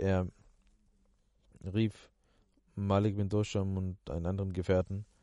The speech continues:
und sagte, sie sollen Richtung dieser Moschee gehen. Also Malik bin Dosham und Usman bin Hadi gingen, äh, zu Banu Salim, welcher der Stamm von Malik bin Dosham war. Und er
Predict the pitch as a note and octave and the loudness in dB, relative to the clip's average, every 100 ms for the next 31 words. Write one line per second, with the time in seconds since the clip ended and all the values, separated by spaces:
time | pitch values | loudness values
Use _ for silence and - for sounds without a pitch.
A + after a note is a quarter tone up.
0 | _ _ - - F#2+ F#2 G2 - G2+ F#2+ | _ _ -12 -4 0 4 2 4 2 4
1 | G2+ G2 F#2+ - G2 F#2+ - - - _ | 2 2 -2 -2 -4 -4 -12 -18 -20 _
2 | _ - _ _ _ - - _ _ _ | _ -20 _ _ _ -20 -20 _ _ _
3 | - G2+ G2 G2+ F#2+ A2+ A2 F2+ F2+ F#2 | -12 -4 2 2 2 2 2 2 0 -2
4 | G2 _ _ _ G#2 F#2+ G2+ G2 A2 G#2+ | -8 _ _ _ -2 0 2 2 2 0
5 | G#2 A2 A2+ G#2 - G2+ G2+ F#2+ G2 G2+ | 0 -2 -2 -4 -2 0 0 2 2 2
6 | G#2+ G2 G2+ G2+ G2 G2+ _ _ _ _ | 0 0 0 0 -2 -8 _ _ _ _
7 | _ _ - - G2+ G2 G#2+ G#2 G#2+ G#2 | _ _ -20 -16 -14 -6 -4 -4 0 0
8 | G2 G#2 G#2 G#2 G#2+ - _ _ _ _ | 2 4 4 2 -4 -12 _ _ _ _
9 | _ _ _ _ _ _ _ - F#2+ G2+ | _ _ _ _ _ _ _ -8 0 0
10 | - G#2 G2 - A2+ A2 G#2+ G2 F#2+ F2 | 2 4 2 2 0 0 -2 -2 -4 -6
11 | F#2+ G2 G2 G2 G2+ G#2+ G#2 G2 F2+ F#2 | -2 0 0 0 -2 -2 -2 -2 0 0
12 | G#2 _ _ _ - G2+ E2 G#2 G#2 | -2 _ _ _ -10 -4 2 4 2